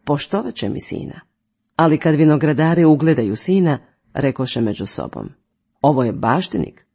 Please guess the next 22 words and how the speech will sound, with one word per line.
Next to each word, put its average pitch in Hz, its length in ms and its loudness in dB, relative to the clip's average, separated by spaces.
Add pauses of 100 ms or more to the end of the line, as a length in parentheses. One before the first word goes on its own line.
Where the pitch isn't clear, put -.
(140)
hajde 127 320 -2
da 113 120 -2
ga 127 100 -2
ubijemo 175 500 0 (140)
i 131 80 -2
imat 143 220 4
ćemo 113 240 -2
baštinu 120 520 -2
njegovu." 95 400 -8 (800)
I 156 100 -2
pograbe 175 500 0
ga, 135 220 -4 (260)
izbace 143 560 -2
iz 113 80 -4
vinograda 151 520 -2
i 139 140 0
ubiju. 131 320 -2 (840)
Kada 131 240 4
dakle 151 300 2
dođe 165 360 0
gospodar 110 500 -4
vinograda, 101 560 -4